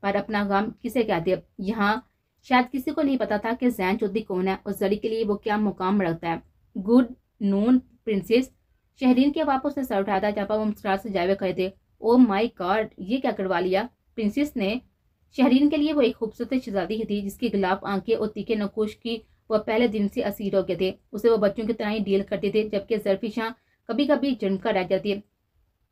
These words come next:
"मैं अभी इंजेक्शन लगाऊंगी, तुम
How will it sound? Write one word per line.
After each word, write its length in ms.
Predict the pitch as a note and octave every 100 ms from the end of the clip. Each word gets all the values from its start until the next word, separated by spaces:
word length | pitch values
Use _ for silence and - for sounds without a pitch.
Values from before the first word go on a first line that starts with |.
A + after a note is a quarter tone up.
| _ _ _ _ _ _ _ _ _ _ -
"मैं 160 | G#3+ B3
अभी 220 | B3+ D#4+
इंजेक्शन 500 | - A#3 G#3 F#3+ C#4
लगाऊंगी, 440 | C#4 B3 A#3 B3
तुम 320 | D4 B3 A3+